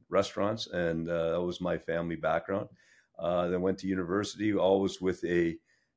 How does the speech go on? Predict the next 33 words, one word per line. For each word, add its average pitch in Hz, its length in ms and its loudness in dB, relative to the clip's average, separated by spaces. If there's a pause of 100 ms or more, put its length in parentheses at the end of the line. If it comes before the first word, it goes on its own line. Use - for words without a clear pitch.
(100)
goal. 101 500 2
Uh, 85 220 0
my 82 240 -2
mother 90 380 0
instilled 90 460 -2
it 90 80 0
in 90 180 -2
me 98 180 0
to 98 140 -18
become 80 360 -6
a 78 40 -4
lawyer. 95 440 -2 (520)
And, 90 520 -2
uh, 95 640 2 (160)
I 95 240 2
became 107 340 -2
a 104 40 -2
lawyer. 117 340 -2 (280)
Uh, 87 500 0 (160)
took - 220 -6
a - 20 0
while, 98 500 4
uh, 87 500 0
didn't 87 440 -6
get 87 260 -4
there, 87 360 -2 (100)
uh, 80 280 -4 (640)
the 82 120 -6
normal 92 340 -2
route. 101 260 2
I 90 80 0
had 85 260 -4
to, 80 220 -2